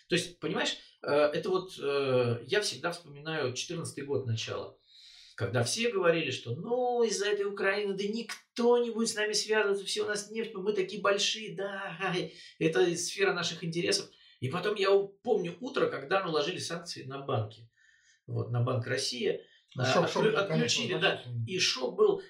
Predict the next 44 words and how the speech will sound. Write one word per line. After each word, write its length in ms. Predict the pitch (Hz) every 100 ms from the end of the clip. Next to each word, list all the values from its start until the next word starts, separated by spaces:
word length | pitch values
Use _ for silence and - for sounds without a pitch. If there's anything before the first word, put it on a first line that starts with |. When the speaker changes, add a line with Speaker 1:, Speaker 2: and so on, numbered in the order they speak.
| -
Speaker 1:
Я 180 | 160 196
пришел 320 | 185 202 -
записываться 560 | 170 190 - 160 -
на 80 | 160
канал 320 | 160 170 147
Сто, 260 | 139 - 160
ко-, 180 | - 120
который 220 | 160 143
уже 140 | 143 127
почил, 500 | 165 160 - 127 - -
а 140 | 123
там 160 | 202 190
народ 280 | 196 175 -
бегает, 400 | 254 226 190 - -
они 200 | 170 220
не 80 |
могут 240 | 226 240 180
деньги 220 | 214 240
с 60 | 190
банкомата 500 | 170 170 185 190 151
снять. 260 | - - -
Человек 200 | 202 202
приехал 320 | 202 214 220
на 60 | 185
заправку, 520 | 170 165 175 202 165
залил 320 | 160 180 196
бензин, 380 | 165 175 180 233 -
<laughs> 80 | -
у 60 | 190
него 180 | 190
карточка 420 | 180 185 - - 139
не 80 | 120
проходит, 520 | 143 127 - 117 110
понимаешь? 380 | 117 131 175 - - _ _ - - - _ _ _
И 80 | 156
все 180 | - 226
говорили, 240 | 214 214
что 280 | 233 - 170 143
моральный 640 | 156 147 185 262 247 165 -
аспект 440 | 123 - - -
политики — 380 | 143 160 - 123
это 80 | 117
вообще 240 | 156 -
фигня. 600 | - 131 139 131 107 -